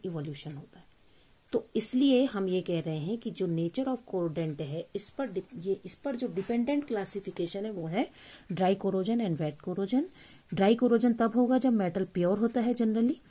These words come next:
Wet corrosion जब impure metal होगा, और इसको immerse corrosion भी कहते हैं, wet corrosion को, dry corrosion को atmospheric corrosion भी कहते हैं। तो अगर question आता है कि what is the difference between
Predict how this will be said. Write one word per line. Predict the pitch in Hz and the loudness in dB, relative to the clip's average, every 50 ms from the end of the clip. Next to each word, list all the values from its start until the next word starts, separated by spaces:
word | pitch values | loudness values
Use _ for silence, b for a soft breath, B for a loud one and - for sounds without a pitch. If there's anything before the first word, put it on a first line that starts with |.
| b b b b b _ | b b b b b _
Wet | 214 233 247 247 | 2 2 2 2
corrosion | - 262 240 233 226 220 233 233 240 | 2 2 4 4 2 2 4 2 2
जब | 226 240 233 - 202 | 2 0 -2 0 -2
impure | 190 175 - 202 208 214 220 220 | -2 0 0 0 0 0 0 0
metal | 226 214 214 - 233 220 | -2 -2 0 0 0 0
होगा, | 220 226 208 233 254 302 - b b b b b b b b - | 0 0 0 0 -2 -2 -4 b b b b b b b b 0
और | 220 233 247 | 2 2 4
इसको | 240 - - - 262 254 - | 4 2 2 0 -2 0 2
immerse | 226 196 190 190 214 254 254 - | 2 4 4 6 6 4 4 4
corrosion | - - 247 220 220 214 220 214 214 | 0 0 2 2 2 2 2 0 0
भी | 208 220 | 0 0
कहते | 214 208 190 190 208 | 0 0 -2 0 -2
हैं, | 208 185 | -2 0
wet | 190 190 185 - | 0 -2 -2 -4
corrosion | - 190 180 180 175 175 180 175 | -6 -4 -4 -2 -2 -4 -4 -2
को, | - 262 | -2 -4
dry | 269 - - 190 196 208 | -4 0 2 4 4 4
corrosion | 202 - 190 175 185 165 175 170 | 4 0 -2 -2 -2 -2 -2 -2
को | 170 - - | 0 0 0
atmospheric | - - - - 180 165 - - - 165 170 165 | 0 -2 -2 -6 -6 -6 -6 -6 -4 -4 -4 -6
corrosion | - - 160 160 156 175 190 202 | -4 -2 -2 0 0 0 -2 0
भी | 196 233 226 | -2 -2 0
कहते | 240 220 208 - 226 220 | 0 -2 0 0 0 2
हैं। | 240 277 285 B B B B B B - | 2 2 0 B B B B B B -14
तो | - - | -8 -4
अगर | 190 185 170 196 214 240 269 | -4 -4 0 2 2 2 0
question | - - 202 175 - - - 233 226 | 0 0 0 0 0 0 2 2 2
आता | 208 180 170 - 185 | 2 0 -2 -2 -2
है | 175 180 214 | -2 -2 -2
कि | 214 - 240 | -2 -2 -4
what | 196 185 170 170 - | -2 -2 -2 -2 0
is | 220 226 220 | -2 -2 0
the | - 220 | -2 -4
difference | 185 180 185 - - 196 208 233 220 208 - | 0 0 -2 -2 0 0 0 2 0 0 -2
between | 196 - - - 202 | -6 -6 -2 -2 -2